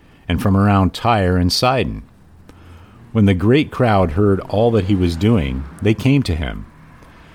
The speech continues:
And he told his disciples to have a boat ready for him because of the crowd, lest they crush him. For he had healed many, so that all who had diseases pressed around him to touch him.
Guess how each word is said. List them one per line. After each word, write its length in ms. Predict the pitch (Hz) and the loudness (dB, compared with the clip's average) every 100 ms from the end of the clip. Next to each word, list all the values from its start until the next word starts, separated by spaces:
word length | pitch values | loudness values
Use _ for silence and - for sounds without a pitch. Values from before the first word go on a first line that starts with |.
| - - | -12 -2
And 100 | 98 | 0
he 120 | 127 | 0
told 260 | - 156 | 2 0
his 160 | 143 110 | 2 0
disciples 640 | 101 - 107 98 87 76 | -4 -2 0 0 -2 -4
to 80 | - | -2
have 180 | 85 92 | 0 0
a 60 | 78 | -2
boat 340 | 73 107 87 | 0 0 0
ready 280 | 90 78 78 | -2 -4 -4
for 260 | - 76 | -4 -4
him 280 | 67 71 69 - | -4 -4 -8 -6
because 340 | 90 - 101 90 | -6 -2 -2 -2
of 80 | |
the 80 | 80 | -4
crowd, 500 | 76 - 95 65 64 - - _ | -4 -2 0 -2 -6 -10 -20 _
lest 260 | 101 95 - | -2 -2 -2
they 100 | 78 | -6
crush 340 | - 123 - | -2 -2 -2
him. 200 | 65 58 - _ _ - - - - | -6 -10 -14 _ _ -20 -20 -20 -8
For 160 | 117 | -2
he 160 | 104 131 | 0 2
had 160 | 123 101 | 0 0
healed 360 | - 147 120 | 0 2 2
many, 480 | 95 120 104 64 60 - _ - - | 2 2 0 -2 -8 -14 _ -20 -8
so 200 | - 98 | -2 0
that 180 | 92 - | 0 -2
all 320 | 107 127 123 | 0 2 2
who 140 | 113 | 0
had 260 | 92 110 95 | 0 0 0
diseases 640 | 90 82 107 101 78 71 | -2 0 0 0 -2 -8
pressed 400 | - 117 120 - | -6 -2 -2 0
around 340 | 95 92 92 80 | 0 2 0 -2
him 180 | 73 65 | -6 -4
to 120 | - | -8
touch 360 | - 117 - | -4 -4 -4
him. 200 | - 92 | -8 -10